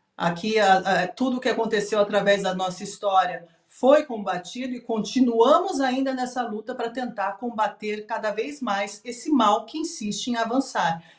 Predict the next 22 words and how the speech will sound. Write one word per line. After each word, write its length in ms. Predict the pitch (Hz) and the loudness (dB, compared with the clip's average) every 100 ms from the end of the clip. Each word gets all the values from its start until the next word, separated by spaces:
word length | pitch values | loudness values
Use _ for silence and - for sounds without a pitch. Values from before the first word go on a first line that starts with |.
| _ | _
Então, 380 | - 269 277 - _ - | 2 4 4 0 _ -12
não 540 | 226 240 294 370 381 _ _ _ - | 0 4 4 2 -2 _ _ _ -2
deixem 720 | 233 269 269 - 277 269 _ _ | 2 2 0 -2 -2 -2 _ _
que 100 | 240 | 2
a, 300 | 220 214 214 | 2 2 0
não 260 | 247 311 | 0 0
baixem 640 | 220 226 262 302 294 302 277 | 2 6 6 6 0 -4 -2
a 80 | 269 | -2
guarda, 680 | 214 208 202 175 156 120 _ _ _ | 0 2 2 -2 -10 -16 _ _ _
não 300 | 202 233 294 | -10 -6 -6
deixem 480 | 214 262 302 - 277 | -4 -4 -6 -6 -8
que 180 | - 262 | -6 -8
isso 200 | 269 269 | -6 -8
escale 480 | - - 240 254 247 | -8 -2 2 2 2
ainda 260 | 254 262 | 0 0
mais. 340 | 240 202 180 170 | 0 0 -2 -4
Nós 200 | 196 202 | -4 -2
já 100 | 220 | -4
estamos 460 | 220 240 262 262 | -6 -4 -2 0
em 40 | 254 | -2
um 140 | 240 | -2
ponto 380 | 254 269 277 | 2 2 2